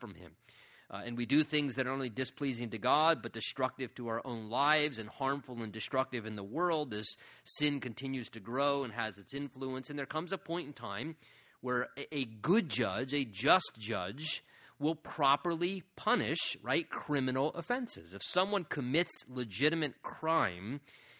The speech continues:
it's only a good judge that would properly, to some degree,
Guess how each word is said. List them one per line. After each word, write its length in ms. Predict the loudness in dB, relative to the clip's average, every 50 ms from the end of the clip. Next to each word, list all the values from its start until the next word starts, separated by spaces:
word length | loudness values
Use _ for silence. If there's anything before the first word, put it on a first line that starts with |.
| _ _ _ _
it's 220 | 4 4 4 2 4 6
only 400 | 8 8 8 8 6 4 4 4
a 160 | 4 4 4
good 360 | 2 0 0 2 2 2 0
judge 540 | 2 4 6 8 8 8 6 4 0 -2 -2 -2 -4 -4 -2
that 240 | 0 0 0 0 -2
would 240 | -4 -6 -6 -6 _
properly, 680 | -18 -8 -2 2 4 4 4 4 0 -4 -4 -4 -4 -4
to 160 | -6 -6 -4
some 440 | -2 0 2 2 2 2 2 0 -2
degree, 680 | -2 -2 -2 -2 0 0 0 0 0 0 0 -2 -4